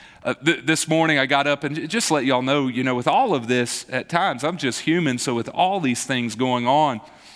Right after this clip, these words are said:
I've been a little bit overwhelmed at time and trying to do the best I can and seeking the Lord and seeking advice. And, you know, it's weird. I, I'm excited to be back here. Don't get me wrong, but,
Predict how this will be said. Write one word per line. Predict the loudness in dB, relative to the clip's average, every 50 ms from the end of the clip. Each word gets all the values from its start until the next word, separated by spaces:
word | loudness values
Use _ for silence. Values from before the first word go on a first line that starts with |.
| -20 -20 _ _ -6
I've | -6 -6 -2
been | -2 -2 -2 -2 -4 -6 -4
a | -2 0
little | 2 2 2 2 2
bit | 0 0 0 0 0 -4 -6 -10 -6
overwhelmed | -2 -2 -2 -2 -2 -2 0 0 0 0 0 -2 -2 -2
at | -4 -4 -2
time | 0 0 2 2 2 0 -2 -4
and | -8 -4
trying | -2 -2 -2 -2 -2
to | -4
do | -2 -2 -2 -2
the | -2 0
best | 0 0 0 0 -4 -6
I | -6 -6
can | -6 -4 -2 -2 0 0 -2 -2
and | -4 -6 -4
seeking | 0 0 0 0 0 -2 -2
the | -2 -2
Lord | 0 0 2 2 2 2 2 0
and | -2 -4 -4 -2
seeking | -2 -2 -2 -2 -2 -4 -4 -4
advice. | -4 0 2 2 2 2 2 0 -2 -6 -8 -10
And, | -10 -12 -12 _ -20 -20 -20 -20 -20 -20 -20 _ _ _ _ _ _ _ _ _ _ _ _ _ _ _ _ _ _ -6
you | -2 -2
know, | 0 0 -2 -4 -6
it's | -6 -6 -6 -6 0
weird. | 2 2 4 4 2 2
I, | 2 0 0 -2
I'm | -2 -2 -2 -2
excited | -2 -4 -2 0 2 2 2 0 -2 -8
to | -4
be | -2 -2 0
back | 2 2 2 2 0 -4 -8
here. | -8 -6 -4 -2
Don't | -2 -2 -4 -2
get | -4 -4 -4
me | -2 -2
wrong, | 0 2 2 4 4 2 2 0 0 0
but, | 0 -2 -2